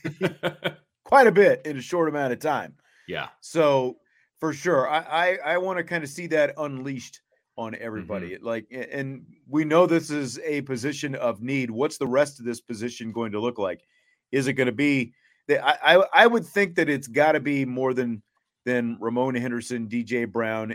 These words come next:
Speaker 2: and some sprinkles of Thomas Harper
Speaker 1: Sure.
Speaker 2: back there. Like, you know, Marcus Freeman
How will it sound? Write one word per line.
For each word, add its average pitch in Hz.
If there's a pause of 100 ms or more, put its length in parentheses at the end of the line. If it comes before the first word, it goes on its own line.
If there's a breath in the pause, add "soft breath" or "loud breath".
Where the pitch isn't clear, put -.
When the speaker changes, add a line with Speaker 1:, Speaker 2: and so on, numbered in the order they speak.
(120)
Speaker 2:
and 110
some 104
sprinkles 117 (220)
of 113
Thomas 110
Harper 98 (520)
Speaker 1:
Sure. 107
Speaker 2:
back 92
there. 73 (180)
Like, 107
you 113
know, 107 (200)
Marcus 120
Freeman 123